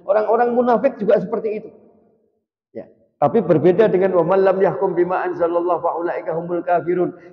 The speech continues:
Kalau kafir itu jelas mutlak dia keluar daripada, daripada agamanya Allah Subhanahu wa ta-, wa ta'ala. Dia tidak bersyahadat sama sekali dengan Allah Subhanahu wa ta'ala.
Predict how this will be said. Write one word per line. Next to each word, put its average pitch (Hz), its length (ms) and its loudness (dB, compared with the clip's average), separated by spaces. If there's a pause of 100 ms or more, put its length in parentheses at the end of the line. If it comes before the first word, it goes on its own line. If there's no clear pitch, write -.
Kalau 185 320 0
kafir 220 880 0
itu 208 160 -2
jelas 208 240 2
mutlak 214 640 -2
dia 202 160 2
keluar 214 640 2
daripada, 175 720 2 (1300)
daripada 147 560 0
agamanya 147 640 2
Allah 156 320 -2
Subhanahu 151 640 -4
wa 165 160 0
ta-, 196 180 -6 (320)
wa 147 80 2
ta'ala. 190 640 -2
Dia 226 80 2
tidak - 320 0
bersyahadat 180 640 0
sama 269 320 0
sekali 254 400 -2
dengan 175 320 -4
Allah 180 240 -2
Subhanahu 139 560 -6
wa - 0 -
ta'ala. 101 320 -18